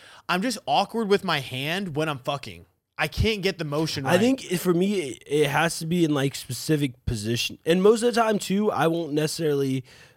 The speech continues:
Speaker 2: finger. I would m-, mostly, like, just rub.
Speaker 1: Well,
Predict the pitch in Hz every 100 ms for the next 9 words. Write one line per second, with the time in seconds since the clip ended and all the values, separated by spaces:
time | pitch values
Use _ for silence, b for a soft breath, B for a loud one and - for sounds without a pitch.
0 | b - - 131 170 180 202 214 - -
1 | 151 156 143 135 87 135 143 160 - 180
2 | 185 180 165 - b b 123 127 123 120
3 | - 127 98 104 110 92 -